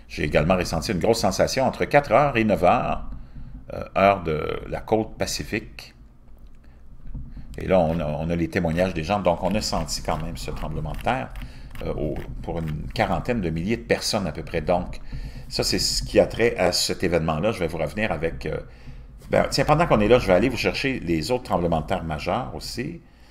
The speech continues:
mais je reviendrai pour ce qui est des, euh, des tempêtes, là, euh, qui vont frapper, qui sont en cours, euh. Donc,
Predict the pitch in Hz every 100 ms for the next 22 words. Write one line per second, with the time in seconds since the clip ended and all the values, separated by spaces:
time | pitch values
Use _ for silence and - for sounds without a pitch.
0 | - - 78 80 - 87 78 85 85 85
1 | 78 127 90 - 95 82 78 76 - -
2 | - - - - - - - - - -
3 | - - 76 76 78 - 90 104 - 92
4 | 90 - - - - - - - - -
5 | - - - 76 76 73 - 80 - 98
6 | - - 78 80 73 67 82 80 71 -
7 | - - - - 50 - - - - -
8 | - - - - - - - - - -
9 | - - - - - - - - - -
10 | - - - - - - - - - -
11 | - - - - - - - 76 78 76
12 | - - -